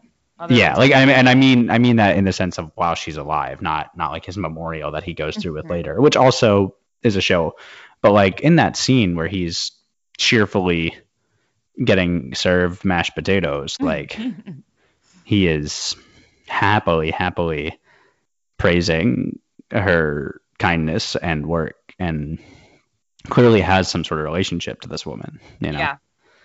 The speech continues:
Speaker 2: that, that he appreciates. Um, but again, then I think <laughs> I'm really centrating on the Brenda Corey stuff and not on the, <laughs> the Sean, Chet, and Verna stuff, and that, yeah, Chet
Speaker 1: Mm-hmm.
Speaker 2: ha-, Chet has to learn that he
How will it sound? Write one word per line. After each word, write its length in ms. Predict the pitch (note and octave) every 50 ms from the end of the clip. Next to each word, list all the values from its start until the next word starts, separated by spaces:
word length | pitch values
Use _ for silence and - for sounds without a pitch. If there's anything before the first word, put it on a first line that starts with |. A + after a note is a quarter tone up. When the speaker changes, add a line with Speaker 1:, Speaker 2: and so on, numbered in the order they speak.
| _ _ _ _ _ _ _ _ _ -
Speaker 2:
that, 220 | - D#2+ C#2+ - -
that 100 | D#2 D#2+
he 80 | D2+ C#2+
appreciates. 680 | C#2 - E2 D2+ - - - C2+ C#2 - - - - -
Um, 460 | G2 F#2+ F2+ F2 E2 D#2+ D2+ D2 - - - - - - - _
but 180 | D3 B2+ A2+ G2
again, 300 | G#2+ G2 G2 F2 F2 F2
then 100 | F2+ E2
I 80 | E2+
think 460 | E2+ - G2 F2 F2 - - - - -
<laughs> 520 | - - - - A#2 G#2+ - - - - -
I'm 140 | - G#2 F#2
really 160 | F2+ E2 D#2
centrating 400 | - D#2 E2 - D#2+ D2 D#2 D2+
on 280 | D2+ D2+ D#2+ D#2 F2+ - -
the 60 | -
Brenda 500 | F2 E2 E2+ D#2+ D#2 D2+ D2+ D2 D2 C#2+ - -
Corey 260 | - F2 E2 D#2 D#2
stuff 320 | - - D#2 C#2+ - - E2
and 120 | D#2+ D#2
not 180 | D2+ D2 D2+ D2+
on 140 | D2+ D2+ D2+
the, 280 | D#2 D#2+ - F2 - - - - - - - _
<laughs> 320 | _ _ _ _ _ _
the 80 | A#2 G#2+
Sean, 480 | - - G#2 E2 D2+ D2 D2 D2 D2+ -
Chet, 320 | - - F#2 D2 C2+ - -
and 240 | F2+ E2+ D#2 D#2+
Verna 300 | D#2+ E2+ E2+ E2 D#2+ D#2+
stuff, 380 | - - - E2+ D2+ D#2 D#2 -
and 160 | F2 F2+ E2
that, 240 | D2+ D2+ D#2 D2+ - _ _ _ _ _ _ _ _ _ _ _ _ _ _ _ _ _ _ _ _ _ _ _ -
yeah, 280 | G#2+ F2+ D2+ C2+ C#2+
Chet 340 | - - - A2+ F#2+ - -
Speaker 1:
Mm-hmm. 100 | E2 -
Speaker 2:
ha-, 160 | - F2+ - -
Chet 220 | - A#2+ G2+ F2
has 160 | - F2 - -
to 120 | - D#2
learn 420 | D2+ D2+ D#2 A2 - B2 A#2+ A#2+ -
that 200 | F#2+ D#2 C#2+ -
he 440 | - F#2+ E2+ D#2 D2 D2 - -